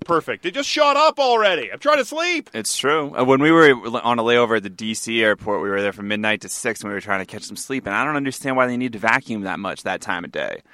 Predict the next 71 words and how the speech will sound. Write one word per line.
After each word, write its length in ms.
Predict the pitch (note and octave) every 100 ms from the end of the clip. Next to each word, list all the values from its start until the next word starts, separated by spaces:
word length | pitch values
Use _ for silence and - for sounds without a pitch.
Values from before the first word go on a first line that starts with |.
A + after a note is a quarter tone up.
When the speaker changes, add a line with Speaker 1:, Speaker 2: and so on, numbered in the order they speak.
| _ -
Speaker 2:
because 300 | A#2 C3+ A#2+
it 80 | C#3
was 140 | C#3
like 140 | C#3
the 80 | A#2+
man 120 | B2
was 100 | B2 A#2
coming 220 | C3 A#2
around 120 | A2+
with 80 | G#2+
a 20 |
vacuum 380 | G2+ A2 A#2+ A2+
cleaner 280 | G#2+ G#2+ G2+
every 180 | G2+ G2+
thirty 320 | - A#2+ G#2+
minutes 340 | G#2+ A#2 F#2+
to 100 | -
wake 220 | G#2 G#2 A#2
up 120 | G2
my 100 | G2
wife. 460 | F#2+ A2+ G2+ G2+
Meanwhile, 400 | A2 A2 A2 G2+
I'm 140 | G2+ A2+
there 160 | G#2
playing 240 | G2+ A#2 G#2+
my 100 | G2
Game 320 | G2+ G#2+ A2+
Boy, 260 | F#2 F#2 G2+
trying 200 | A2 G#2
to 40 |
figure 280 | - B2+ B2
<laughs> 40 |
out 160 | E3 D3
what 100 | D#3
to 100 | -
do 240 | A#2+ -
next. 300 | A#2 A2 A2+ -
Speaker 1:
I 100 | -
think 200 | F3+ C4+ G#3
all 180 | F#3
those 220 | G#3 F#3+ F3+
things 300 | F#3+ G3 F#3+
are 100 | D#3
just 220 | E3+ E3
a 100 | D3+
deterrent 460 | C3+ C3+ E3+ E3 -
to 60 |
keep 220 | - D#3
people 260 | D3+ D3+ C#3
from 160 | C3+ B2+
sleeping 380 | - D#3 D3 C#3+
on 300 | C#3+ C#3+ C#3+
a, 160 | C#3 C3+
on 180 | C#3+
the 120 | D3 C#3+
floor 320 | - C3+ C#3+
at 40 |
the 80 | D#3
airport. 240 | F3+ -
Speaker 2:
Right. 240 | C3+ D#3 F#2+
Go 160 | G#2+
get 160 | A#2 C#3
a 60 | C3+
ho-, 200 | B2 -
a 140 | - A2
hotel 340 | A#2+ C#3 C#3+
room, 220 | G#2 G1+
cheapskate. 640 | - - F2 - F#2 G2+ -
Speaker 1:
Yeah, 180 | G3+ C#4
but 140 | C#4
that, 140 | D4+